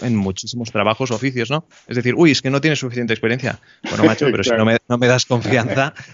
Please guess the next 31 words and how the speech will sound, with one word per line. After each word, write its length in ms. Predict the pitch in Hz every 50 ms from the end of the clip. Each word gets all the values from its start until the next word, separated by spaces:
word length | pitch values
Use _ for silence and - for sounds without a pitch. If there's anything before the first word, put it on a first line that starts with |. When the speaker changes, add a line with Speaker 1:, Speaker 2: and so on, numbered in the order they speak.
| - _ _
Speaker 1:
¿cómo 240 | - 143 143 143
sabes 300 | 135 - 147 143 135 131
si 100 | - 143
estoy 220 | 131 123 - 139 131
preparado 440 | 131 131 117 123 120 123 117 110 107
o 40 |
no, 140 | 104 123 135 123
no? 240 | 110 131 165 175 123 107
Es 80 | 113 107
decir, 340 | 113 104 104 110 107 101 - - _ _ _ _ _ _ _ _ _ _ _ - -
no, 320 | 127 123 123 120 120 120
no, 240 | 120 117 117 110 107 76 71 65 64
no 100 | - 127
hay, 140 | 120 123 120
es, 200 | 98 107 110 -
entonces 400 | 113 117 120 135 131 156 156 - - - - - -
me 100 | 127 127
encontré 440 | 123 120 127 123 120 135 147 143
con 180 | - 165 160 156
la, 240 | 147 139 127 123 -
con 200 | - 131 120 123
el 120 | 113 110
golpe 320 | 107 123 - - 135 156 143
de 100 | 131 127
suerte 540 | - 143 143 143 143 139 - 123 123 139 - _ - - - - - - - _
de 160 | _ - 110
conocer 380 | 104 110 107 104 - 120 120 120
a, 640 | 120 120 120 117 117 113 110 107 104 101 98 101 92 -
a 140 | - 107 104
David 260 | 107 104 110 113 110
Tomás, 480 | - 107 107 113 113 120 170 - -